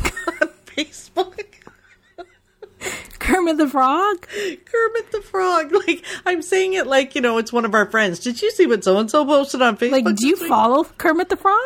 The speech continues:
Speaker 1: I follow Kermit the
Speaker 2: Oh, I'm
Speaker 1: Frog.
Speaker 2: impressed.
Speaker 1: I know, right? Uh, I do. I follow him. So, did you see? He was posting a
Speaker 2: No.
Speaker 1: teaser about something to come.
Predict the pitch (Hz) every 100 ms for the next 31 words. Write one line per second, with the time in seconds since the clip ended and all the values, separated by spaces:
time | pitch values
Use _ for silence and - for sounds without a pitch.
0 | 466 269 370 359 - 415 508 554 349 -
1 | 240 226 254 370 - 440 480 330 247 220
2 | 285 196 175 - - 196 208 330 494 254
3 | 220 494 494 - - - - - 233 226
4 | 226 220 247 294 415 240 247 220 247 403
5 | 494 240 151 - _ - _ _ - 247
6 | 233 - _ 196 214 208 233 214 254 262
7 | 359 311 277 - 294 302 - 381 302 269
8 | 240 262 262 240 226 185 - 196 208 202
9 | - 240 240 233 269 240 233 - - 220
10 | 208 120 -